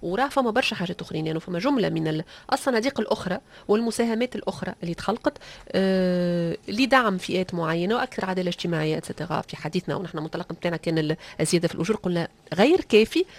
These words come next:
شنو هو اللي المفروض يكون معه؟ قلت لي فما فعلا، هي تعتبرها انت بيدك استاذ بدر، هي ثوره تشريعيه.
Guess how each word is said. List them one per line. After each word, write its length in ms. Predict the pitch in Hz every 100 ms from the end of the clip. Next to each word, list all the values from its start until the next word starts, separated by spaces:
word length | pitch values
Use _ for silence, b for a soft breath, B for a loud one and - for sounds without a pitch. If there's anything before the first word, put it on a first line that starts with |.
| B -
شنو 200 | - 311
هو 100 | 349
اللي 100 | 302
المفروض 380 | 240 220 226 208
يكون 220 | 202 180
معه؟ 220 | 160 135 - B B
قلت 240 | 359 415 285
لي 140 | 269
فما 360 | - 381 349 359 b b
فعلا، 460 | - 403 339 220 254
هي 200 | 247 254
تعتبرها 400 | 190 185 220 214
انت 140 | 185
بيدك 260 | 190 185 -
استاذ 220 | - 170
بدر، 220 | 226 262
هي 100 | 214
ثوره 300 | 180 285 302
تشريعيه. 640 | 269 254 - 196 180 302